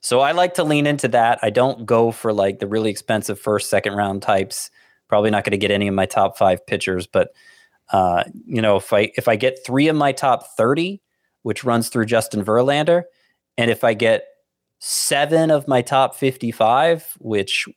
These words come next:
would include, you know, like, the, the Ian Anderson, uh, Adam Wainwright's in that tier, Chris Bassitt, guys like that,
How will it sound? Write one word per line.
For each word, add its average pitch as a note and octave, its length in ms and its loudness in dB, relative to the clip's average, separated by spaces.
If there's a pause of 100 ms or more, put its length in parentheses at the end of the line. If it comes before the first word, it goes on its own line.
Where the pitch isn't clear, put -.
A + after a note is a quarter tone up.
would G#2+ 260 -4
include, G2+ 760 0
you G#2+ 140 -2
know, F#2+ 120 2
like, F#2+ 260 2
the, G2 120 0
the G2 300 -4 (100)
Ian A2+ 180 4
Anderson, G#2 1040 2 (580)
uh, F#2 380 0
Adam A2 220 0
Wainwright's G#2 500 0
in G#2+ 80 0
that G2+ 160 2
tier, G#2 160 0
Chris G#2 220 -4
Bassitt, G2 400 0
guys G2 200 2
like F#2+ 220 -2
that, F#2 240 0